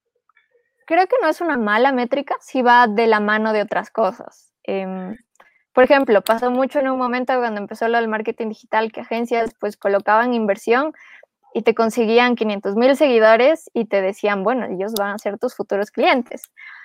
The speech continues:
Y eran quinientos mil seguidores, eh, China, India, eh, Vietnam, y tu marca tenía, eh, producción local, por ejemplo.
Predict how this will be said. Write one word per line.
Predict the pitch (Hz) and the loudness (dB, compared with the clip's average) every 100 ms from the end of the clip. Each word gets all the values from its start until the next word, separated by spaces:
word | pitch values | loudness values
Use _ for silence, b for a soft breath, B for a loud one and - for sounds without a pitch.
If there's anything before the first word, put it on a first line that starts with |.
| B - - | B -20 2
Y | 254 | 4
eran | 226 226 | 6 4
quinientos | 240 226 208 196 | 0 -2 -2 -4
mil | 202 208 | -4 -4
seguidores, | 240 240 220 202 208 247 254 - - | -4 0 2 4 2 -2 -4 -14 -8
eh, | 202 196 190 208 - - _ _ - | -4 -2 -2 -4 -6 -10 _ _ -2
China, | 269 220 220 262 311 - | 0 2 2 2 -2 -2
India, | 233 226 214 220 240 294 B B _ - | 0 2 4 4 4 2 B B _ -2
eh, | 202 190 185 190 190 | 0 2 2 0 0
Vietnam, | 214 214 220 226 226 277 311 b _ | 0 0 0 2 2 0 -4 b _
y | - 214 196 | -4 -4 -2
tu | 220 208 196 | 0 2 2
marca | 202 226 254 - 208 240 277 | 2 2 0 2 2 2 0
tenía, | 226 208 208 208 214 208 - | -2 -2 0 2 2 0 -2
eh, | 196 190 | -2 -2
producción | 233 226 214 247 220 | 2 2 2 0 2
local, | 202 190 208 - _ _ | 0 2 0 0 _ _
por | 196 - | -6 -4
ejemplo. | - - | -8 -12